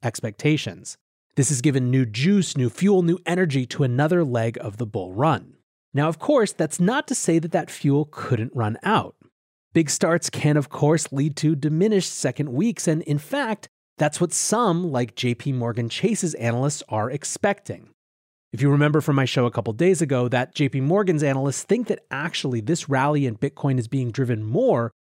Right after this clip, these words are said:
by inflation concerns than the E T F itself. Either way, we are heading now into another new phase of Bitcoin E T F land.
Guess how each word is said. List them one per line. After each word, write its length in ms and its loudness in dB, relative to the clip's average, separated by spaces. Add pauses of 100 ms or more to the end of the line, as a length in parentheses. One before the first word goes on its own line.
(160)
by 120 0
inflation 680 0
concerns 720 -2
than 260 2
the 200 -6
E 40 -2
T 220 -4
F 160 -8
itself. 580 -4 (400)
Either 220 4
way, 180 6
we 200 2
are 60 4
heading 440 0
now 260 0 (140)
into 340 4
another 380 4
new 260 4
phase 460 0
of 280 -4
Bitcoin 420 0
E 120 -8
T 220 2
F 180 0
land. 400 -10